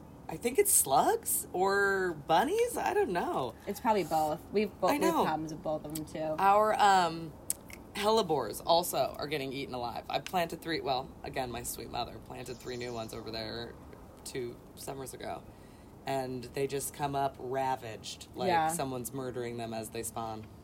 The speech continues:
Speaker 2: We need to, I'm putting a fence. Oh, I also heard that there are these little granulars that you can get to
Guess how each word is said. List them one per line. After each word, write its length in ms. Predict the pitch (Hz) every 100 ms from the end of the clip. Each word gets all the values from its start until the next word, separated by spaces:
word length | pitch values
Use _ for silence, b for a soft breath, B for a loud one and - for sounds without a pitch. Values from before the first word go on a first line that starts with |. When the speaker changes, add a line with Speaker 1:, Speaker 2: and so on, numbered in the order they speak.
| -
Speaker 2:
We 140 | 190 202
need 200 | 202 190
to, 380 | 220 196 185 -
I'm 220 | 190 190
putting 240 | 190 226 226
a 40 |
fence. 540 | 220 185 175 180 - -
Oh, 100 | 208
I 260 | 202 196 190
also 320 | 196 208 240 277
heard 140 | 262
that 140 | 240
there 140 | 220 202
are 80 | 180
these 360 | 180 170 - B B -
little 240 | 196 190
granulars 880 | 185 185 180 185 180 175 160 156 160
that 140 | 180
you 100 | 151
can 140 | 175 180
get 160 | 185
to 100 | -